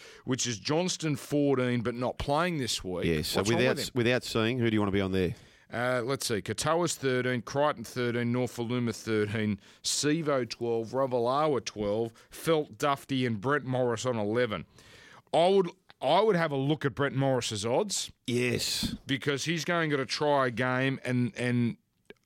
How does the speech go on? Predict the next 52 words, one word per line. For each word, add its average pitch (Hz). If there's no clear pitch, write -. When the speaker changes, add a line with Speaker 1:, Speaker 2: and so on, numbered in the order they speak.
Speaker 1:
they're 131
starting 151
to 120
get 127
players 117
back. 127
Speaker 2:
That's 110
a 104
bet, 90
I -
reckon, 82
Speaker 1:
And 139
Speaker 2:
eh? 165
Speaker 1:
he 185
could 170
score 135
three 131
this 113
week. 135
Speaker 2:
What 131
price 131
Speaker 1:
But 117
Speaker 2:
do 123
you 113
want 156
for 185
Speaker 1:
Crichton 110
Speaker 2:
him? -
Speaker 1:
would 151
be 147
the 139
one 131
I'd 127
be 131
on, 127
but 135
he'll, 147
he'll 151
end 147
up 117
being 117
too 107
short. 98
But 107
Crichton, 147
I 110
think, 117
his 185
choice, 139
he, 165
he 165
not, 190